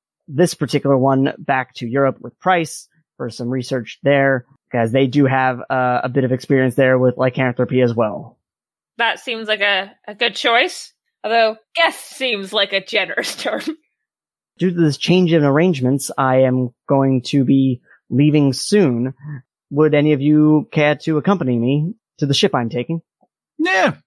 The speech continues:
Speaker 2: Sure. Say bye.
Speaker 3: Yeah, give you, give you a good send-off.
Speaker 1: And also to escort this creature. <laughs>
Speaker 3: Oh,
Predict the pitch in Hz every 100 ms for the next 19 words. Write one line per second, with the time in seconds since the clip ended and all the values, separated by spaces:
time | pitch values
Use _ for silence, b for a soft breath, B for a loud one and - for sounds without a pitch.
0 | _ _ _ - - 311 - _ _ _
1 | _ - 494 381 214 240 - _ _ _
2 | _ _ 277 185 180 185 175 185 185 175
3 | 170 151 165 143 139 185 _ _ _ _
4 | _ - 156 147 127 135 113 127 139 120
5 | - - 131 151 160 180 - - - 170
6 | 147 B B _ _ - 180